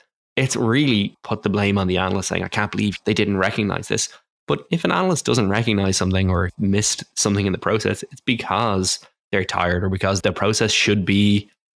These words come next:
automated, or because they haven't been trained properly, or they just don't have enough time and they say, "Actually, you know, it's very likely this is a false positive. I've seen this alert twenty times."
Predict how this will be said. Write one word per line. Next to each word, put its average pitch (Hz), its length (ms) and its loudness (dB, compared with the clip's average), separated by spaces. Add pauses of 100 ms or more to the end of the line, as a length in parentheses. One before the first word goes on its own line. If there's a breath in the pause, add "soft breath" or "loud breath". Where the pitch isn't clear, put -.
(120)
automated, 104 440 2
or 107 120 2
because 104 640 0 (260)
they 107 100 0
haven't 98 380 0
been 95 120 0
trained 95 340 -2
properly, 92 440 -2 (220 soft breath)
or 120 120 0
they 127 80 4
just 131 160 0
don't 131 140 2
have 135 140 0
enough 127 220 -2
time 101 340 0
and 92 120 -2
they 90 240 0
say, 92 260 0
"Actually, - 280 0
you 95 80 2
know, 85 200 0 (180)
it's - 140 -6
very 101 420 2
likely 92 300 0
this - 180 -2
is - 80 -4
a 92 60 -2
false 90 240 -2
positive. 92 340 -4
I've 87 120 -4
seen 104 160 0
this 95 160 0
alert 90 200 -2
twenty 98 300 0
times." 87 500 -4